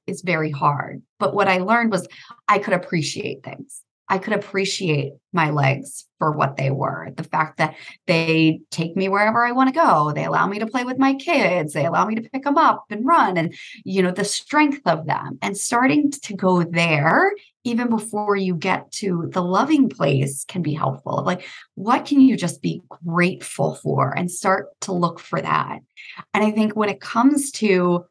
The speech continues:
looking at ourselves in the mirror, I mean, have you ever noticed when you put on an outfit in the morning, you're like, "Okay, yeah, I like this outfit." And then maybe you catch yourself later in the day and you're like,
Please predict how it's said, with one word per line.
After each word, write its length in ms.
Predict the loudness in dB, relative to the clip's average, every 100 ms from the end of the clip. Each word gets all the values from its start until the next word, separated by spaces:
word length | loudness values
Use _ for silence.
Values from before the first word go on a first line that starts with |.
| _ _ _ _
looking 380 | 0 0 4 4
at 60 | 4
ourselves 480 | 2 2 0 0 -2
in 100 | -2
the 80 | 0
mirror, 360 | 2 2 2
I 20 |
mean, 120 | 2 0
have 140 | -2
you 100 | 0
ever 260 | 2 2 2
noticed 560 | 2 2 2 0 -2 0
when 380 | 2 2 -2 _ _ _ _ _ _ _ _
you 140 | -6 -4
put 220 | 2 4
on 320 | 6 4 2 -2 -20 -14 -4
an 140 | 2
outfit 340 | 2 2 0 0
in 100 | 2
the 60 | 2
morning, 420 | 4 4 4 0
you're 140 | 0
like, 260 | -2 -4 -6
"Okay, 160 | 0 0 0 0
yeah, 180 | 2 2
I 40 |
like 240 | 2 -2 -4
this 160 | -2
outfit." 380 | 0 0 0 -2
And 100 | 0
then 120 | 2
maybe 160 | 4 6
you 120 | 4
catch 280 | 4 -2 -2
yourself 340 | -4 0 0
later 220 | 0 0 2
in 80 |
the 60 | 0
day 300 | 0 2 2
and 80 | 2
you're 120 | 2
like, 180 | 0